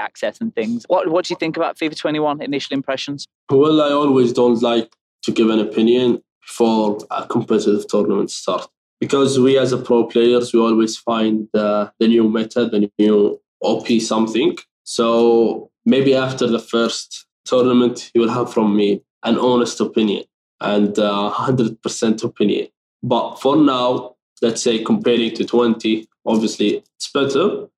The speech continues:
Speaker 2: but my hundred percent opinion on the game will be, uh, after the first competitive tournament.
Speaker 1: It's interesting, is it? 'Cause one of the things I've learned from doing this podcast, especially with fifa players, is that one of the big things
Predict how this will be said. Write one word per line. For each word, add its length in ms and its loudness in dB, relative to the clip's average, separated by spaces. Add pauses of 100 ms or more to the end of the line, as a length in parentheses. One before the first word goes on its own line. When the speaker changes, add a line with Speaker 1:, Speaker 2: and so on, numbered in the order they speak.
(160)
Speaker 2:
but 380 -2 (140)
my 440 0 (260)
hundred 420 0
percent 560 -4
opinion 440 0
on 100 -2
the 100 -2 (140)
game 260 -2 (200)
will 180 0
be, 160 0
uh, 120 -2 (180)
after 320 -4 (340)
the 80 -2
first 460 -6
competitive 520 -4
tournament. 420 -6 (200)
Speaker 1:
It's 120 -8
interesting, 500 -4
is 60 -4
it? 160 -4
'Cause 280 -6
one 180 -2
of 60 -2
the 80 -6
things 200 -4
I've 120 -4
learned 340 -4
from 80 -6
doing 220 -2
this 120 0
podcast, 540 -6
especially 380 -6
with 120 -2
fifa 280 -6
players, 340 -8
is 160 -12
that 220 -4 (160)
one 120 0
of 60 -2
the 80 -2
big 300 -2
things 440 -2